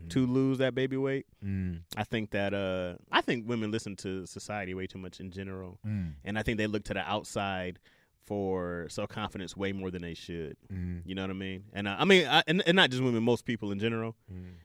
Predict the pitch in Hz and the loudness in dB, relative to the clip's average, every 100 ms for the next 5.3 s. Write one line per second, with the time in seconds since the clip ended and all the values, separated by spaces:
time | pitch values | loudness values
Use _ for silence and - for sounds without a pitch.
0 | _ - 95 95 92 92 92 117 110 107 | _ -4 0 2 2 0 2 2 2 0
1 | 104 104 - 107 104 107 101 101 98 95 | 0 0 -2 0 0 0 -2 -4 -6 -4
2 | 98 87 85 78 - - _ 113 117 - | -4 -2 -4 -8 -12 -20 _ -8 -8 -6
3 | 107 110 110 113 110 113 110 110 110 110 | -4 -2 0 2 0 -2 -4 -4 -6 -8
4 | - 101 107 107 117 113 110 101 104 113 | -12 -8 -6 -6 -4 -2 -4 -6 0 6
5 | 101 92 | 6 4